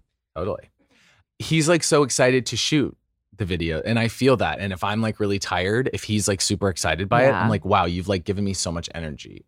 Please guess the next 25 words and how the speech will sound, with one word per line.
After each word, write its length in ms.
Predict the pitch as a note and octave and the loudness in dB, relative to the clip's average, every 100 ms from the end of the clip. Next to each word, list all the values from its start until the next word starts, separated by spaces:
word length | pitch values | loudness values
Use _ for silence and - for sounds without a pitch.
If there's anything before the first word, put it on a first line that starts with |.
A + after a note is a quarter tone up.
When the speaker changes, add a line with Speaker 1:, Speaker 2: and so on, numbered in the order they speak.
| - | -4
Speaker 1:
It's 120 | G3 | 0
Speaker 2:
Yeah. 60 | A2+ E3 F3 | 0 0 -6
Speaker 1:
like, 60 | F3 - - | -8 -10 -2
bring 260 | G2+ A#2 | 2 2
that 320 | C#3+ E3 F3 - - | 4 2 0 -2 0
to 500 | A#2+ A2 G#2+ G#2+ G#2 G#2 _ _ | 4 6 6 4 2 -2 _ _
your 140 | G#2+ G2+ | 2 4
work 260 | G2 A#2 | 4 2
and 100 | C#3 | 0
also 280 | - F#2 B2 | -2 0 0
to 80 | C3 | 2
your 120 | A#2+ | 2
relationships. 920 | E2 C2+ - C3 - G3 G#3 - - - | 2 0 -2 -4 0 -2 0 -4 -4 2
Like, 220 | B2+ A2+ | 4 4
take 260 | - C3+ | 2 0
pride 220 | - C3+ C#3+ | 4 4 4
in 80 | |
your 140 | B2+ F#2+ | 4 2
love 440 | E2 D2+ - - - | 0 -2 -4 -8 -4
Speaker 2:
I 40 | |
Speaker 1:
as 100 | G#3+ | 0
Speaker 2:
think 140 | G#3+ A3 | 2 2
Speaker 1:
well. 60 | |
Speaker 2:
that's, 300 | C4 E4 - | 2 0 0
like, 380 | A3+ G#3 E3+ - | 2 2 0 -16